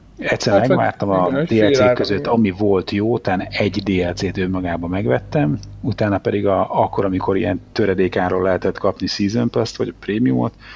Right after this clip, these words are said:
Speaker 1: akkor, mit tudom én, most nem akarok hülyeséget mondani, de hogy öt dollárért megvettem az egészet.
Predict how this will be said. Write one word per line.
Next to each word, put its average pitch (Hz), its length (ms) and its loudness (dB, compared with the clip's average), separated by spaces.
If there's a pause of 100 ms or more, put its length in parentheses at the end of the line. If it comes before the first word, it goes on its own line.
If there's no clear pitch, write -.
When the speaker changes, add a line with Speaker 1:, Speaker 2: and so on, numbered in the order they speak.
(260)
Speaker 1:
akkor, 104 400 -2 (180)
mit - 240 -4
tudom 104 200 0
én, 95 60 0
most 95 140 -2
nem 120 80 2
akarok 101 180 -2
hülyeséget 98 420 0
mondani, 98 280 -2
de 87 120 0
hogy 90 180 -2 (1300)
öt 98 160 0
dollárért 85 480 -2
megvettem 87 500 -6
az 85 80 -6
egészet. 85 540 -8